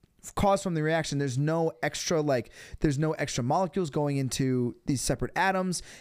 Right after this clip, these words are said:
It's just energy. It's v-, it's a very efficient reaction. This goes here,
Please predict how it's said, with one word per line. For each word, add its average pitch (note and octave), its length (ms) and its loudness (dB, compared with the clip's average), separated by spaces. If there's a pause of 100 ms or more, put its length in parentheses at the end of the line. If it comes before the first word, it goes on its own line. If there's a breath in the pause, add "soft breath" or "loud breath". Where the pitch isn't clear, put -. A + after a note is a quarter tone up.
It's - 240 0
just E3+ 400 0 (160)
energy. D#3+ 460 0
It's C3+ 140 -2
v-, C#3 220 0
it's D3+ 120 -2
a D#3 40 0
very E3+ 240 2
efficient E3 400 -2
reaction. C#3 380 -2
This D#3+ 180 0
goes E3+ 180 0
here, E3+ 300 0